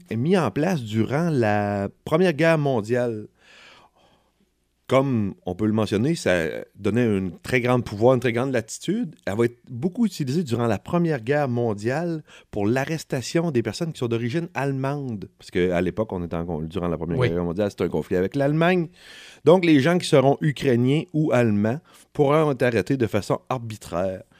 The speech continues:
Speaker 1: Ça va être exactement la même chose, puisque la deuxième fois qu'elle va être mise en branle, c'est le huit décembre mille neuf cent quarante et un, tout de suite après les événements de Pearl Harbor. Les Japonais qui sont les Néo-Canadiens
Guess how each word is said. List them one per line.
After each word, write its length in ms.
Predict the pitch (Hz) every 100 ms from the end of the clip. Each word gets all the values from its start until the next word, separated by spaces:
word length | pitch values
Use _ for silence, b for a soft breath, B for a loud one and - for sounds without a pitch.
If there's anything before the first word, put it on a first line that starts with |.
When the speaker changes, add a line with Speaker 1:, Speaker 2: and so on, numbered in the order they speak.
| b b b b
Speaker 1:
Ça 160 | -
va 100 | 113
être 80 | 117
exactement 640 | 127 131 165 165 151 143
la 120 | 147 131
même 200 | 123 107
chose, 260 | 208 311
puisque 160 | - -
la 140 | 113
deuxième 340 | 123 139 139 127
fois 140 | 156
qu'elle 140 | 139
va 100 | 113
être 180 | 117 -
mise 380 | 107 101 113 131
en 160 | 117 95
branle, 360 | 104 135 143
c'est 200 | 117 117
le 400 | 107 107 104 101
huit 320 | 95 120 127
décembre 640 | 110 113 - 131 123 113 -
mille 160 | 113 117
neuf 80 |
cent 100 | 110
quarante 280 | 113 98 92
et 60 | 107
un, 120 | 160
tout 140 | 180
de 40 | 113
suite 200 | - -
après 240 | 90 113
les 120 | 104
événements 320 | 101 101 107 117
de 60 |
Pearl 220 | 117 113
Harbor. 500 | 107 92 104 123 104 - b b b b b b b b
Les 220 | 120 113
Japonais 720 | 104 117 160 165 151 151 143 - _ _
qui 160 | - -
sont 400 | - 123 123 - _ b -
les 200 | 107 117
Néo-Canadiens 920 | 135 151 175 165 143 127 117 139